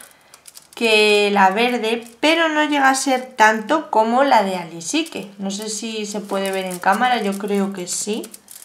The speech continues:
Ahora, eh, os voy a poner un poquito de esta, de la de Bilbir, para que veáis también que está genial esta. Se trabaja muy bien con ella, como veis es también más espesita como la de Alisique.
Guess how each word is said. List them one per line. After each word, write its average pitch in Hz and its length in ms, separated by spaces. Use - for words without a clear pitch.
Ahora, 339 800
eh, 233 260
os 233 120
voy 254 160
a 311 160
poner 302 340
un 269 100
poquito 247 520
de 233 160
esta, 311 340
de 277 140
la 220 160
de 220 180
Bilbir, 277 480
para 226 320
que 220 100
veáis 220 380
también 226 640
que 262 360
está - 500
genial 220 760
esta. 233 380
Se 233 120
trabaja 226 600
muy 262 260
bien 247 300
con 233 180
ella, 247 300
como 226 260
veis 247 300
es 269 240
también 240 580
más 233 260
espesita 226 840
como 202 280
la 190 220
de 190 140
Alisique. 196 800